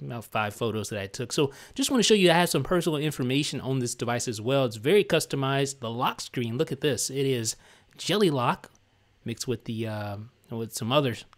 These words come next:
goodies there, as you see. Also have aux running, obviously. And, uh,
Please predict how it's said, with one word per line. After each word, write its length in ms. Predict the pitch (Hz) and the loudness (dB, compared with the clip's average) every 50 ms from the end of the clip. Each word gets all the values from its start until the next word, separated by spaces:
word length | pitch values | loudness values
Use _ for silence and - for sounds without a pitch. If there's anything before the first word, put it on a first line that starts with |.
| - 123 117 | -12 -6 -2
goodies 360 | 127 156 151 135 135 127 117 | 0 0 2 0 0 -2 0
there, 200 | 127 131 127 127 | 0 0 2 0
as 140 | 123 113 117 | 0 -2 -4
you 60 | 113 | -4
see. 260 | - - 135 135 139 | -4 -2 -2 0 0
Also 220 | 131 156 156 - | 0 0 2 2
have 160 | 147 143 139 - | 2 0 0 -2
aux 160 | - 147 151 156 - - | 0 0 0 0 0 -2
running, 400 | - 127 113 113 117 113 117 123 | -2 -2 -2 -4 -4 -6 -6 -6
obviously. 720 | - - 104 98 95 98 90 - - - 120 107 127 143 - - - - - - - - _ | -6 -8 -8 -6 -6 -8 -8 -8 -8 -8 -6 -4 -6 -6 -6 -10 -16 -20 -20 -20 -20 -18 _
And, 240 | - 120 117 117 120 | -8 -6 -4 -2 -2
uh, 240 | 120 113 117 117 | -2 -2 -4 -6